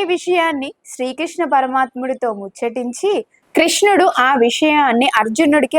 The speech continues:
అర్థమయ్యేలాగా చెప్పి, ఆమెను అపహరించి వివాహం చేసుకోమని సలహా ఇచ్చాడు. అప్పుడు అర్జునుడు సుభద్రాదేవితో ముచ్చటించి, ఆమె అంగీకారంతో సుభద్రాదేవిని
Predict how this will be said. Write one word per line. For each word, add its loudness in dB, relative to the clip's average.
అర్థమయ్యేలాగా 2
చెప్పి, 0
ఆమెను 2
అపహరించి 2
వివాహం 2
చేసుకోమని 0
సలహా 2
ఇచ్చాడు. -10
అప్పుడు 2
అర్జునుడు 0
సుభద్రాదేవితో 2
ముచ్చటించి, -4
ఆమె 2
అంగీకారంతో 2
సుభద్రాదేవిని 0